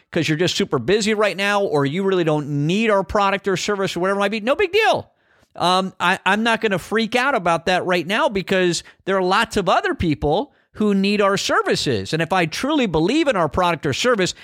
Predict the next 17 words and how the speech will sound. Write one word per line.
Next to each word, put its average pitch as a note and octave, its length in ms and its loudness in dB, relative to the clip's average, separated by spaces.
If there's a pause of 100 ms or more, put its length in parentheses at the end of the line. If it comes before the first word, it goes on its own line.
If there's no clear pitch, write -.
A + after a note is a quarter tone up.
(160)
and E3 100 -2
I D#3 60 0
think A3 160 -2
it's - 120 -4
bringing F3 400 -2
value F3 460 0
to G#3 80 -4
the G3+ 80 0
customer, A#3+ 640 -2 (380)
then E3 200 0
I G#3+ 120 2
can F#3 260 0
lean F3+ 220 2
into A#3+ 440 0
the C#3+ 120 2
long-term C#3+ 580 0
view. G#2+ 400 -2